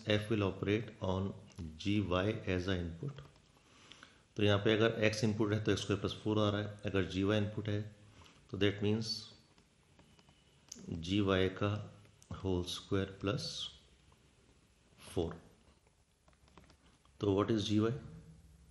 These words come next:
ये तो जी वाई है, so that means under root of y minus four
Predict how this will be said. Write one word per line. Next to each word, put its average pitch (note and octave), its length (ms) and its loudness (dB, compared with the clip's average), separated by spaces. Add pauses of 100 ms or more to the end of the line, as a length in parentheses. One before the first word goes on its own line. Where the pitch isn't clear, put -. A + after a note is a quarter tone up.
(120)
ये G#2 100 4
तो G#2+ 120 2
जी G2 160 2
वाई F#2+ 160 -2
है, C3 160 -8 (520)
so G2 160 0
that G#2 220 2
means A2 240 0 (240)
under G2 240 2
root G#2 300 0
of G2+ 200 -6 (840)
y G#2 100 4 (140)
minus G2 340 -4 (100)
four G2+ 140 -2